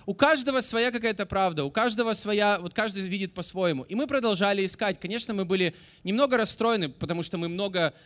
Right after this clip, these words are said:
много ходили к врачам, слушали их и так далее. И,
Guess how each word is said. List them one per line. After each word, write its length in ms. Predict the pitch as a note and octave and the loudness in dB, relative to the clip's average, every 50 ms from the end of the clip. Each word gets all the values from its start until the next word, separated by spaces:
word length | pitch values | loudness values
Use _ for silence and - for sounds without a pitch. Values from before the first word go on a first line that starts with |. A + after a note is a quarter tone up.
| - - - | -20 -10 -6
много 260 | G3 A3+ G3+ F#3+ F3 | -6 -4 -2 -4 -4
ходили 340 | - F3+ E3+ F3 G#3 G3+ G3 | -4 -4 -2 -2 0 0 -2
к 100 | F3+ - | -2 -2
врачам, 440 | F3+ F#3 F3+ - G#3 F#3 F#3 F3+ | -4 -4 -2 0 0 0 0 -2
слушали 420 | - - F#3+ G3 F3+ - G3 F3+ F3 | -4 -6 -6 -6 -4 -4 -4 -4 -4
их 140 | E3+ D#3+ - | -4 -6 -6
и 20 | |
так 140 | D#3+ D#3 D#3 | -10 -10 -6
далее. 320 | D3+ F3 F#3 F#3 F3+ F3 - | -2 0 0 2 0 0 -2
И, 220 | - E3+ F3+ F3 | -2 -2 -2 -2